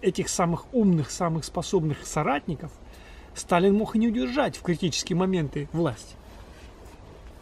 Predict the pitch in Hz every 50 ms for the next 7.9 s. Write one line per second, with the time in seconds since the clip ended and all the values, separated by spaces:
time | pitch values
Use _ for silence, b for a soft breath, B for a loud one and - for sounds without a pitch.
0 | - - B B B B B B B B B B B B B B B B B B
1 | B - 180 311 - - - - - - - - 226 196 180 - - 233 220 208
2 | - - 202 180 - - 208 202 208 196 170 - - - 180 165 151 165 - -
3 | - 147 160 175 165 151 - - 165 135 - - 175 170 185 208 233 - - 180
4 | 147 156 160 151 139 170 165 160 156 151 147 - 160 151 147 160 147 - - 208
5 | 175 - - - 127 - - 170 151 147 147 143 143 202 320 - - - - -
6 | - - - - - - 180 160 160 156 147 139 139 139 165 160 123 - - 147
7 | 135 - 151 - - - 156 - - 156 143 131 139 151 180 220 262